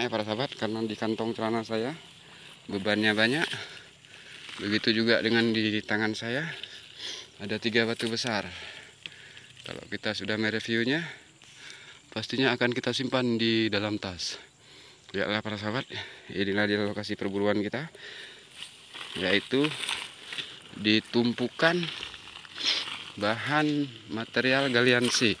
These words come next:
Oh, hati-hati, para sahabat, tanahnya amblas. Kita buka selop dulu.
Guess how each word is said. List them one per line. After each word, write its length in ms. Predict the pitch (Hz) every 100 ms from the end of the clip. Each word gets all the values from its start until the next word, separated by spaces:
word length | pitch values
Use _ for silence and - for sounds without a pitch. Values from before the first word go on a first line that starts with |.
| - - - - - - - -
Oh, 240 | 113 107
hati-hati, 320 | 107 120 120 127
para 160 | 123
sahabat, 400 | 123 127 123 117 -
tanahnya 320 | 107 117 127
amblas. 560 | 131 120 110 - - - - - - - - - -
Kita 160 | - 101
buka 160 | 95 104
selop 160 | 120 120
dulu. 240 | 127 143